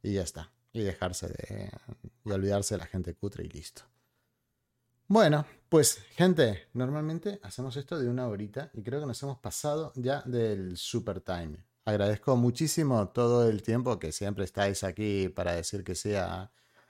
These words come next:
a venirse aquí a cotillar del stock. Así que muchísimas gracias, primero que nada, a nuestro dios estoquero, al Pepino Sideral. Por favor.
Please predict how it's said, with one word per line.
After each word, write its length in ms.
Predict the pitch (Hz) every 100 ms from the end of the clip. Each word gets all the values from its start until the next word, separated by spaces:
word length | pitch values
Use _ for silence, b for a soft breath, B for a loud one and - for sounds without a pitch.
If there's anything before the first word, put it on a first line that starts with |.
| _
a 120 | 95
venirse 360 | 95 104 98 98
aquí 220 | 87 104
a 120 | 95
cotillar 540 | 95 90 92 104 107
del 160 | 98 90
stock. 420 | 90 - 165 185 - _ -
Así 260 | 90 -
que 220 | 101 101
muchísimas 560 | 82 98 113 104 107 95
gracias, 560 | 104 104 110 104 101 - b b b
primero 320 | 98 98 101
que 80 | 87
nada, 360 | 87 98 110
a 200 | 95 87
nuestro 480 | 90 92 - 92 87
dios 300 | 82 95 92
estoquero, 480 | 95 92 - 101 127
al 140 | 104
Pepino 380 | 82 87 92 92
Sideral. 520 | 95 90 90 107 170 - b b b b b _ _
Por 140 | 101
favor. 420 | - 90 110 151